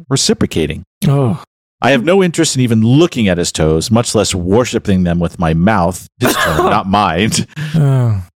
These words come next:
Speaker 1: "Is it rude not to reciprocate? I'm generally down for most things." Oh, Jack. "I'm generally down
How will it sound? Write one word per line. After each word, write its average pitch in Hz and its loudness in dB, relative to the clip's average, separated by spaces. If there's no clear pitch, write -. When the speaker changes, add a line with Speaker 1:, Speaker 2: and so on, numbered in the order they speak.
Speaker 1:
"Is 143 2
it 156 0
rude 143 2
not 117 0
to 180 0
reciprocate? 208 -2
I'm 123 0
generally 190 2
down 139 0
for 120 0
most 127 2
things." 110 -2
Oh, 196 2
Jack. - -2
"I'm 131 0
generally 185 2
down 160 2